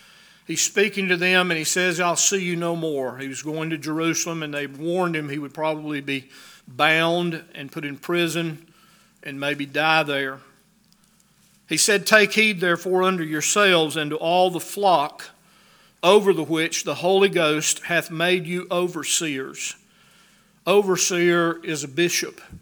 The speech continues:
That is the duty of a bishop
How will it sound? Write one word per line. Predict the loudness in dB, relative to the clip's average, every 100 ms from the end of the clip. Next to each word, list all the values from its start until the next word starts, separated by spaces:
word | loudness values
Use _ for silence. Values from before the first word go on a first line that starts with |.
| _ _ _ _ _ _ -4
That | 0 2
is | 0 -4
the | -8
duty | -2 0 0 -2 -4
of | -8
a | -10
bishop | -2 0 0 -2 -8